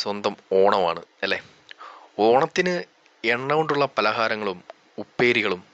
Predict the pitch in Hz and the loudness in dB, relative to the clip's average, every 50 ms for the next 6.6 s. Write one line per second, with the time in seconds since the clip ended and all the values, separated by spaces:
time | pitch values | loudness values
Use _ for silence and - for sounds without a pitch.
0 | _ _ _ _ _ - - - - - - - - - - - - - - - | _ _ _ _ _ -20 -20 -20 -20 -20 -20 -20 -20 -20 -20 -20 -20 -20 -20 -20
1 | - - - 107 113 120 117 127 123 117 - 113 107 110 113 127 131 135 135 120 | -14 -8 -4 -2 -2 0 0 -2 -4 -2 0 2 2 2 2 2 0 0 0 2
2 | 120 120 120 - 127 117 117 - - - 107 107 110 117 120 113 101 95 87 _ | 0 0 0 -2 -6 -8 -10 -8 -4 -2 -2 0 0 0 -2 -2 -4 -6 -10 _
3 | _ _ _ _ _ _ - - - 104 104 107 107 - 139 131 131 - _ _ | _ _ _ _ _ _ -18 -12 -8 -6 -6 -6 -6 -6 -8 -10 -10 -14 _ _
4 | - 113 107 101 104 110 107 - 107 95 87 82 85 - _ _ _ _ _ _ | -10 -8 -4 0 0 0 2 0 -2 -4 -4 -6 -6 -10 _ _ _ _ _ _
5 | - - _ _ _ _ _ _ _ _ _ - - _ _ _ - - - - | -20 -20 _ _ _ _ _ _ _ _ _ -20 -20 _ _ _ -20 -20 -20 -20
6 | - - - - _ _ _ - 170 185 190 | -20 -20 -20 -20 _ _ _ -2 0 0 0